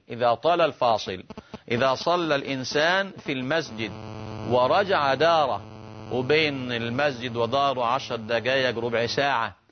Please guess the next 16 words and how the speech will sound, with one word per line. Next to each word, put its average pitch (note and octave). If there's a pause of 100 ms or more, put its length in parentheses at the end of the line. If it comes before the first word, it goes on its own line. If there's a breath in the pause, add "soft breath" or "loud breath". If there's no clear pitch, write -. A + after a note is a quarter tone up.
(320 soft breath)
وبعدين B2+
في D#3
الدار F3 (520)
تذكر F#3+
أنه، E3 (340)
آه، B2
نسي C#3
ركعة D3 (400)
أو C3+
ركعتين، B2 (100)
سلم D3+
من B2+
نقص، - (400 soft breath)
هنا B3
نقول: A2 (580 soft breath)
ينبغي G#3